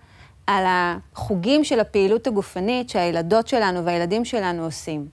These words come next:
אבל החל מגיל שתים עשרה עולה שיש נטישה משמעותית של ילדים וילדות, נערים ונערות, את כל חוגי הפעילות הגופנית שלהם,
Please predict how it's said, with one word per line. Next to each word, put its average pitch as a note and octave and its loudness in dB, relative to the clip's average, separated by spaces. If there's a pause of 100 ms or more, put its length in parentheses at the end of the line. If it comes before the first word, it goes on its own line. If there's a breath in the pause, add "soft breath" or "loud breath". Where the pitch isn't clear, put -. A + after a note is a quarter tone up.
(720)
אבל G3 4
החל C4+ 4 (160)
מגיל D#4 4
שתים D#4 0
עשרה E3+ -2 (400 soft breath)
עולה C4+ 6
שיש D4 0
נטישה D#4 0 (160)
משמעותית A#3+ -2
של G#3 0
ילדים F3+ 2
וילדות, G#3+ 2
נערים F#3+ 2
ונערות, G3+ 2
את - -8
כל F4 2
חוגי A#3+ 0
הפעילות A#3 0
הגופנית F#3+ -6
שלהם, C4+ 2